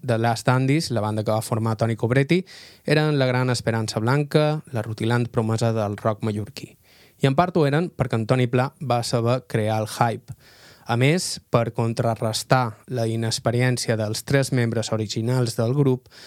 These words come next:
Antoni va enrolar un vell conegut, Jordi Herrera de Satellites,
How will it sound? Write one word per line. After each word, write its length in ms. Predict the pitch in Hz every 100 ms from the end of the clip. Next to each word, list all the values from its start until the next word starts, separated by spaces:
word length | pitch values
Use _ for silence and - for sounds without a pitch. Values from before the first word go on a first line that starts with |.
| - -
Antoni 300 | 165 165 165 156
va 200 | 131 127
enrolar 560 | 123 117 117 117 117 -
un 160 | 131 120
vell 220 | 117 113
conegut, 540 | 110 110 104 92 85 - 131
Jordi 460 | 123 123 127 127
Herrera 320 | 113 117 113 113
de 60 | 107
Satellites, 640 | - 123 147 160 165